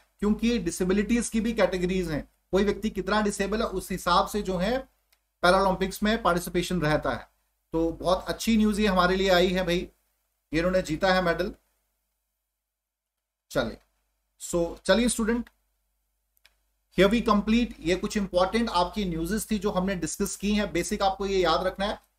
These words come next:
और जैसे Olympics का data आप दिमाग में रखेंगे, वैसे Paralympics का भी रखेंगे, किस व्यक्ति ने कितना medal जीता है, किस event में जीता है,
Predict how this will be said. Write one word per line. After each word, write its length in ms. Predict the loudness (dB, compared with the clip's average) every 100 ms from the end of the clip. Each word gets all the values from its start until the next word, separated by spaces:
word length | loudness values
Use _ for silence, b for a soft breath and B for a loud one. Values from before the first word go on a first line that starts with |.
| -2
और 100 | 2
जैसे 260 | 2 2
Olympics 560 | 2 2 0 0 -4 0
का 120 | 2
data 280 | 4 4 6
आप 260 | 2 0 -6 _ -6
दिमाग 280 | 2 2 2
में 60 | 2
रखेंगे, 360 | 0 -2 -4
वैसे 220 | -4 -4 -2
Paralympics 600 | 0 2 0 -2 -6 -2
का 140 | 0
भी 140 | 0
रखेंगे, 440 | 0 -2 -4 -6 -8 _ _
किस 120 | -8 -4
व्यक्ति 280 | -4 -2
ने 100 | -4
कितना 320 | -4 -4 -2 0
medal 300 | 2 2 0
जीता 220 | -2 -4
है, 40 |
किस 200 | -4 -4
event 320 | -2 -2 -2
में 100 | -4
जीता 300 | -4 -2 0
है, 160 | 0 -2